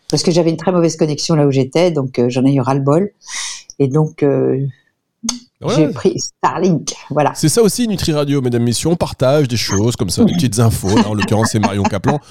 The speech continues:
Speaker 2: Et comme on sait que vous êtes extrêmement suivi, euh, voilà, on pense qu'il y a beaucoup de gens qui vont s'intéresser à ce Starlink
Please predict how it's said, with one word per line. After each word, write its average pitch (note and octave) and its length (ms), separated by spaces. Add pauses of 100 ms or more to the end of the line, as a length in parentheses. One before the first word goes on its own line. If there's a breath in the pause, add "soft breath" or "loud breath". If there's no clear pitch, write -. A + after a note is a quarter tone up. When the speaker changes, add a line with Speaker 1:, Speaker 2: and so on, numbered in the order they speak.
(180 loud breath)
Speaker 2:
Et A#2+ 40
comme C3 240
on C#3 80
sait C#3+ 220
que B2+ 100
vous G#2+ 100
êtes A2+ 120
extrêmement C#3 440
suivi, D3 640 (160)
euh, G#2+ 380
voilà, G#2+ 180
on E2+ 80
pense B2+ 260
qu'il C#3 200
y - 20
a A2+ 60
beaucoup A2 220
de - 40
gens C#3+ 120
qui - 100
vont A2+ 100
s'intéresser A#2 520
à B2 100
ce C3+ 200
Starlink A#2 580